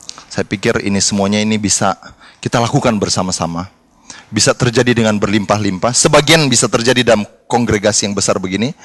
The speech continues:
tapi sebagian itu hanya bisa terjadi di dalam suatu persekutuan yang kecil.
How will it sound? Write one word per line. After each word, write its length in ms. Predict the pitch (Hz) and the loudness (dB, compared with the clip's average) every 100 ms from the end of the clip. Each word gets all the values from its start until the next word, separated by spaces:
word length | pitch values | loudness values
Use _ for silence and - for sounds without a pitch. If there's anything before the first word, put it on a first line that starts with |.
| - - - - | -20 -20 -12 -6
tapi 160 | 101 | -2
sebagian 560 | 117 117 107 107 110 104 | 0 0 0 0 0 -2
itu 320 | 107 131 147 151 - - - - _ - | -2 0 -2 -4 -14 -20 -20 -20 _ -8
hanya 200 | 101 110 | -2 -2
bisa 200 | 107 127 | 0 0
terjadi 340 | 110 101 98 98 | 0 -2 -2 0
di 100 | 113 92 | -2 0
dalam 240 | 98 117 | -2 -2
suatu 320 | - - - | -4 -4 -4
persekutuan 480 | - 101 - 104 92 | -4 -4 -4 -4 -4
yang 160 | 90 - | -4 -8
kecil. 320 | - 82 | -8 -8